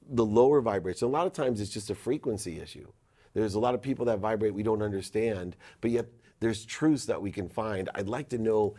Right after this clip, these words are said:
h-, h-, how that felt and what he did to take those ten years till people are like, even today, I love the energy of Einstein, because ninety some percent of the people in the world, if you say, "Who is the icon for genius?"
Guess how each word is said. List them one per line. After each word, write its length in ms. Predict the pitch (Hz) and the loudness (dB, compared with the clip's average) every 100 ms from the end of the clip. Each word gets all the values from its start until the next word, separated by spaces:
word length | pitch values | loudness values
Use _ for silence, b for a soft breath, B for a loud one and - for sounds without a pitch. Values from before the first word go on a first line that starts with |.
| b b - | b b -14
h-, 140 | - - - | -10 -8 -6
h-, 180 | - - - | -6 -6 -4
how 240 | 127 139 | 2 2
that 220 | 139 131 | 2 -4
felt 240 | - 113 107 | 0 2 2
and 160 | 101 | 0
what 160 | 98 117 | 0 -2
he 200 | - 110 | -2 -4
did 380 | 98 107 98 92 b b | 2 2 2 -4 b b
to 100 | 98 | -4
take 220 | 120 104 | -2 0
those 180 | 104 95 | -2 -2
ten 320 | - 117 113 | -4 0 2
years 360 | 110 104 98 - | 2 2 0 -2
till 140 | 117 | -4
people 320 | 110 104 92 | -2 -4 0
are 120 | 95 | 2
like, 260 | 92 87 - b b b - | 2 0 -4 b b b -16
even 360 | 117 165 127 | -2 0 0
today, 240 | 107 110 107 | 0 2 4
I 120 | 90 | 2
love 300 | 92 107 101 | 2 4 4
the 120 | 95 | 0
energy 320 | 87 90 82 | -2 -4 -4
of 100 | 85 | -4
Einstein, 440 | 80 82 78 85 85 | -4 -6 -6 -6 -6
because 340 | 82 95 87 - b b - | -2 -2 -2 -8 b b -4
ninety 360 | 107 127 160 | 0 2 2
some 220 | 147 139 123 | 0 0 0
percent 300 | 110 107 101 | 0 2 2
of 60 | |
the 80 | 92 | 0
people 300 | - 95 90 | -2 -4 -2
in 20 | |
the 60 | 90 | -2
world, 340 | 85 82 80 | 0 -2 -2
if 140 | 82 90 | -6 -6
you 100 | 95 | -6
say, 300 | 92 85 82 b _ | -2 -2 -4 b _
"Who 300 | 127 139 156 | 2 4 4
is 220 | 127 110 | 0 0
the 160 | 113 - | -4 -4
icon 480 | 87 92 - 90 87 | -4 -4 -4 -6 -6
for 160 | 87 80 | -6 -8
genius?" 720 | 76 87 95 73 71 - - | -6 -4 -2 -4 -12 -18 -20